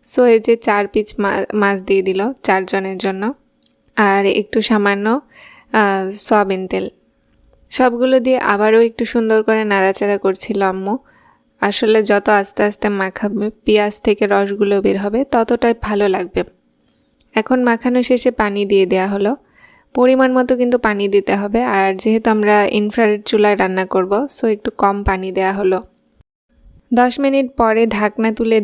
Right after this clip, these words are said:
দেখব, ওয়াও, এত সুন্দর একটা স্মেল বের হচ্ছে, খুবই টেস্টি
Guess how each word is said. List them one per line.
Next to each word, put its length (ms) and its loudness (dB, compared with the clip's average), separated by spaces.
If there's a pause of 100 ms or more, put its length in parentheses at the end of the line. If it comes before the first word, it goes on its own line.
দেখব, 240 0 (480)
ওয়াও, 320 0 (1000)
এত 320 -4 (180)
সুন্দর 320 2 (120)
একটা 160 0 (120)
স্মেল 380 2
বের 200 2
হচ্ছে, 340 -2 (760)
খুবই 260 2 (120)
টেস্টি 380 2